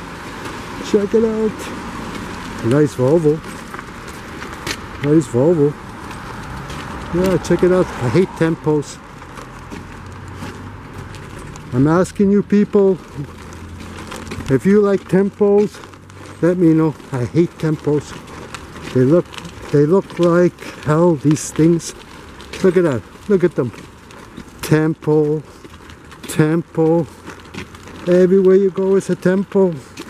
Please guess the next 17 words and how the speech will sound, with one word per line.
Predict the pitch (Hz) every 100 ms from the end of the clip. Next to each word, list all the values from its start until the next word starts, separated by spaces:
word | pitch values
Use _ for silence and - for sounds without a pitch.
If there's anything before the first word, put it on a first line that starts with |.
| - - - - - - - 180
Yes, | 190 190 196 196 - -
man. | 208 196 185 160 113 - - - - - - - - - - - - - -
I | 151 160 143
hate | 156 202 - -
Tempos. | 202 214 - 196 190 190 - - - - - - - - - - - - - - - - - - - - - - - - - -
Oh, | 180 180 190 190
yeah. | 165 165 151 - -
Some | - 175 151
house | 147 170 -
for | 170
sale | - - 151 147
there. | 147 156 165 - - - - - - - - - - - - - - - - - - - - - -
The | 127
house | 120 190 196 190 -
is | 196 -
for | - 185
sale. | - - 202 185 202 196 196 196